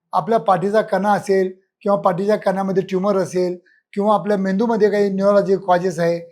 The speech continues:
किंवा मधुमेहामुळं न्यूरोपॅथी आहे, असं काही कारण असेल तर तुम्हाला ॲक्वायर्ड प्रीमॅच्युअर इजॅक्युलेशन होऊ शकतं आणि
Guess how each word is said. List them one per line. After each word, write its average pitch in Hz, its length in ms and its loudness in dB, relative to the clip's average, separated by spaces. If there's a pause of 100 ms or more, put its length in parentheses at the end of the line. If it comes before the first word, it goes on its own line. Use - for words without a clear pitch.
(260)
किंवा 214 200 2
मधुमेहामुळं 208 920 0 (380)
न्यूरोपॅथी 202 640 2
आहे, 170 220 6 (320)
असं 208 200 0
काही 226 340 2
कारण 220 320 2
असेल 202 320 0
तर 233 60 2
तुम्हाला 196 440 0 (360)
ॲक्वायर्ड 214 500 0
प्रीमॅच्युअर 196 560 0
इजॅक्युलेशन 180 440 -2
होऊ 226 100 -2
शकतं - 360 -12 (440)
आणि 190 180 -2